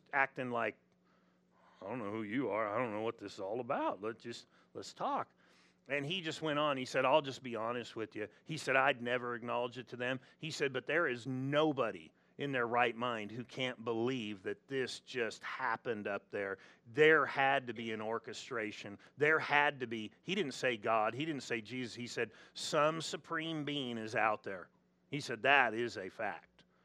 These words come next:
He's, and he's a head guy. He's Mister Big Shot. But he said, "But I wouldn't tell those Christians that." He told me that. And I didn't raise my hand at that point and say, "Well, I'm one,"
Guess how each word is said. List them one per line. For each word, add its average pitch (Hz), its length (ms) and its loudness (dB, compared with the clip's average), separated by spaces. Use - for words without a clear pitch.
He's, 156 220 -6
and 139 160 -2
he's 196 300 -2
a 135 100 4
head 143 480 2
guy. 156 380 4
He's 175 380 -4
Mister 143 400 0
Big 151 240 -2
Shot. 117 380 2
But 160 140 8
he 151 140 -4
said, 135 220 0
"But 131 120 6
I 156 160 12
wouldn't 147 280 -2
tell 139 200 4
those 117 220 -2
Christians 117 520 -6
that." 98 260 -6
He 240 180 0
told 330 320 10
me 202 140 4
that. 87 260 0
And 143 140 4
I 170 140 12
didn't 160 180 4
raise 143 260 4
my 135 160 4
hand 135 220 0
at 113 80 -4
that 143 240 6
point 127 260 -2
and 107 100 -8
say, 110 200 0
"Well, 113 200 4
I'm 135 300 4
one," 120 300 2